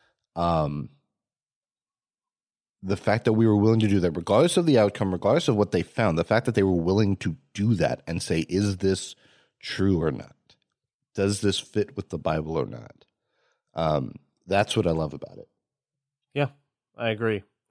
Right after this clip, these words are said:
Speaker 2: All right, let's keep moving. Uh, what's next for your list? We have,
Speaker 1: So
Speaker 2: we
Speaker 1: this
Speaker 2: each
Speaker 1: is
Speaker 2: have a couple more,
Speaker 1: Yeah,
Speaker 2: so.
Speaker 1: so this is a very, um, Adventist-y one,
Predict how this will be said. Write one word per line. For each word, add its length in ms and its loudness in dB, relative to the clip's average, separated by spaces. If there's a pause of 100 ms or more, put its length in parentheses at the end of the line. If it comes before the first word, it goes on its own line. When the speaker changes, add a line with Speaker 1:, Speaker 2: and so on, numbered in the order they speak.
(380)
Speaker 2:
All 100 2
right, 200 4
let's 220 -2
keep 240 -10
moving. 760 2
Uh, 920 2
what's 440 -2
next 640 -4
for 440 -4
your 420 0
list? 260 -4
We 100 2
have, 140 6
Speaker 1:
So 60 4
Speaker 2:
we 80 4
Speaker 1:
this 100 8
Speaker 2:
each 60 4
Speaker 1:
is 80 2
Speaker 2:
have 280 2
a 100 -2
couple 260 -2
more, 260 2
Speaker 1:
Yeah, 160 2
Speaker 2:
so. 80 -4
Speaker 1:
so 160 2
this 240 2
is 100 2
a 60 4
very, 720 2
um, 500 -4 (800)
Adventist-y 640 -2
one, 440 0